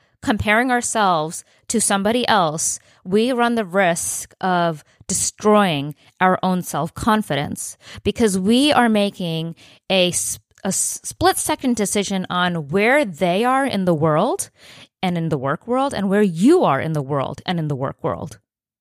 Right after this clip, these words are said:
Why is that unfair? It's unfair because you and the other person you're comparing yourself to are not exactly the same, right? Because when we make that comparison,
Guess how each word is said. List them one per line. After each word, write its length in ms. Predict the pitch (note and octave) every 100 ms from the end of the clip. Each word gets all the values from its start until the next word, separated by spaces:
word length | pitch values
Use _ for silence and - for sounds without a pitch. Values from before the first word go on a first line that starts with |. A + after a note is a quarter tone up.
| _ _ _ _ _ _ -
Why 300 | G3+ A3 C#4
is 160 | E4+
that 260 | B3 A3+ A3+
unfair? 640 | F#3+ E3+ - C#3+ - D3 _ _ _ _ _ _ _ _ _ _ - - - _
It's 120 | - D4+
unfair 360 | C#4 D4 E4+
because 460 | G4 F4 E4 D#4+ B3
you 420 | A3+ C#4 E4+ F#4 -
and 300 | G#3+ G#3 G3+
the 120 | F#3
other 200 | G3 C4+
person 440 | - C4 D4 G3
you're 100 | F3
comparing 440 | - G3 G#3+ G#3+ G#3
yourself 440 | F3 E3+ E3+ -
to 260 | - F3 -
are 180 | F#3 F3+
not 360 | E3 F3+ F#3 -
exactly 880 | F3 D#3+ C#3+ D#3+ E3+ - F#3 E3+ D3+ _
the 120 | F3+
same, 420 | - E3 - - - - - -
right? 280 | G3 A#3
Because 460 | A3+ G#3 A#3 G#3 G3 - -
when 180 | G#3+ A3
we 140 | B3+
make 220 | E4 D#4+ -
that 160 | A3+
comparison, 760 | - G3 - D#3+ C#3+ - -